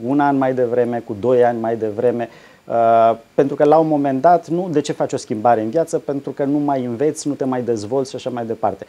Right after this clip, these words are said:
Dar ți-a un pic de timp să ajungi la concluzia asta. Deci da, ok, privind retrospectiv, probabil că aș fi comprimat niște,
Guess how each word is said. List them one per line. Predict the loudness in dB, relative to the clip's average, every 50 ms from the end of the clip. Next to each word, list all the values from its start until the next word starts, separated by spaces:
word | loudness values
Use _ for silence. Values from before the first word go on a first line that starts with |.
| -18 -12 -6
Dar | -4 0
ți-a | 2 2
un | 2 2 2
pic | 0 -2 0 4
de | 4 2
timp | 2 2 -2 -2 0 0 -2 -4 -6
să | -4 -2
ajungi | 0 0 0 0 -4 -4 0
la | -2 -2
concluzia | -2 -4 -10 -8 -8 -8 -8 -8 -8 -8 -8 -8 -8
asta. | -10 -14 -16 -18 -18 _ -20 -20 -20 -20 -14 -6
Deci | -6 -4 2
da, | 4 4 2 2 0 -6
ok, | -8 -8 -4 -4 -6
privind | -4 -4 -4 -2 -2 -2 0 0
retrospectiv, | -2 -2 -2 -4 -8 -8 -10 -12 -12 -10 -12 -12 -10 -8
probabil | -8 -6 -4 -4 -4 -4 -4 -4 -6 -6 -8 -10 -8
că | -6 -4 -4 -4 -4 -4 -6 -6
aș | -8 -8 -8
fi | -14 -10
comprimat | -4 -2 -2 -2 -2 -2 -2 -2 -2 -4 -6 -10 _
niște, | -14 -14 -14 -12 -8 -8